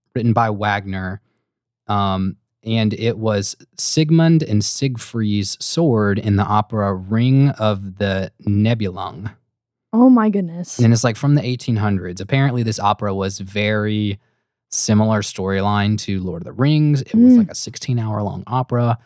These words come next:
Speaker 1: Was super, like, people, it d-, d-, didn't sound like it was very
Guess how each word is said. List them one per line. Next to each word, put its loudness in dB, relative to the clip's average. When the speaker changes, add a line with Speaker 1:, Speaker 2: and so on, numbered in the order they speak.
Speaker 1:
Was -8
super, 0
like, -6
people, -2
it -4
d-, -8
d-, -4
didn't 2
sound 0
like -2
it -6
was -6
very -2